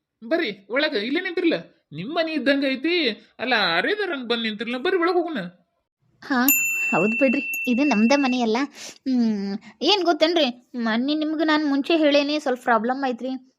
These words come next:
Speaker 2: ನಾನೇ ನಿಮ್ ಕೈಯಾಗೆಲ್ಲ ಬಾಡ್ಗಿ ಕೊಡ್ತೇನೆ ಅಂತ ಹೇಳಿ. ಆದ್ರೂ ಅಕ್ಕಾರ್ನ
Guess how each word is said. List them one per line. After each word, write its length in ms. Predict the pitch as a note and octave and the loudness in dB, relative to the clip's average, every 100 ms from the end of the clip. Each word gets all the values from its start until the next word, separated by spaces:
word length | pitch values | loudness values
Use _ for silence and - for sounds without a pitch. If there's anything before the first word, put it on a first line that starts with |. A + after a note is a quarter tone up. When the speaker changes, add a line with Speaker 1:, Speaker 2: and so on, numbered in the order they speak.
| _ | _
Speaker 2:
ನಾನೇ 300 | A3 G#3 G#3 | -8 -4 -2
ನಿಮ್ 160 | B3 A#3+ | 0 0
ಕೈಯಾಗೆಲ್ಲ 360 | A#3+ A3+ A#3 A#3 | 2 2 2 2
ಬಾಡ್ಗಿ 300 | A3 G3+ A3 | 2 0 -2
ಕೊಡ್ತೇನೆ 340 | A3+ G#3+ A3 | -6 -6 -4
ಅಂತ 160 | G#3+ A3 | -4 -4
ಹೇಳಿ. 200 | A#3 B3 A#3+ - _ | -2 -2 -4 -12 _
ಆದ್ರೂ 300 | G#3+ G#3 A#3+ | -2 0 4
ಅಕ್ಕಾರ್ನ 400 | A#3+ G#3+ A#3+ A#3 | 2 4 0 2